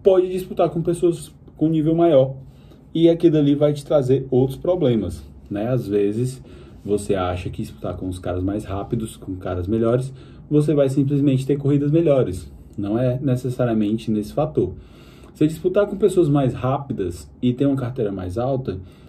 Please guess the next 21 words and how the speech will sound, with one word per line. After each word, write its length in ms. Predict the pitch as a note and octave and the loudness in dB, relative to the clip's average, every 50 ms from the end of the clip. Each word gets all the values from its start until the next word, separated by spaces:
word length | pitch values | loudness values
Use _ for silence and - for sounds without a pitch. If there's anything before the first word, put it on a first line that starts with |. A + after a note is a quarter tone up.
| - - - | -20 -18 -8
vai 200 | A2 A2+ A#2 B2+ | -2 0 2 2
te 100 | B2+ - | 0 -2
trazer 240 | - - C#3 B2+ C#3+ | -2 -2 0 2 2
uma 80 | D3 C#3 | 2 0
responsabilidade 640 | D3+ D3 - D#3+ D3 - D3+ D3+ C#3 C#3+ C#3 C#3 | 0 -2 -4 -4 -2 0 0 2 2 0 0 0
maior, 400 | D3+ F3 G3+ F#3+ C#3+ B2+ B2+ - - - - - - - | 0 -2 0 2 2 2 2 0 -4 -14 -20 -20 -16 -10
né? 180 | A2 G#2 G#2 A2+ | -6 -4 -4 -2
Vai 140 | A#2+ A2+ G#2 | -2 -2 -4
te 100 | - - | -4 -4
trazer 400 | - A2+ G#2+ G2 G2+ B2 C#3 D3+ | -2 -2 0 2 4 4 4 4
um, 120 | C#3+ D3 - - - - - - - | 4 0 -4 -10 -16 -20 -20 -12 -4
uma 160 | - A#2 B2 - | -2 -2 -2 0
consequência 680 | - B2 A#2 - A#2+ A2 - - C3 C3 B2+ - B2 | 0 -2 -2 0 0 -2 0 0 0 0 0 0 2
me-, 240 | A#2 A2+ A2+ A2+ A2+ | 2 2 2 0 0
maior 540 | C#3+ A#2 A#2 A#2 A2+ A2 A2 A2+ - - - | 0 0 0 2 2 4 2 2 0 -2 -4
dentro 180 | A2 G#2 F#2+ | -6 -4 -4
da 100 | G2 F#2+ | -4 -6
pista. 320 | F#2 - - G2 F2+ - G2+ | -6 -6 -8 -8 -8 -8 -8
Você 200 | F2+ F2+ F2 - | -8 -8 -6 -6
vai 140 | G2+ G2+ - | -6 -6 -4
precisar, 640 | - G#2+ G#2 - - A2 G2 G2+ G#2+ G#2+ G#2+ - | -4 -6 -6 -6 -8 -6 -2 -2 -2 -2 -2 -6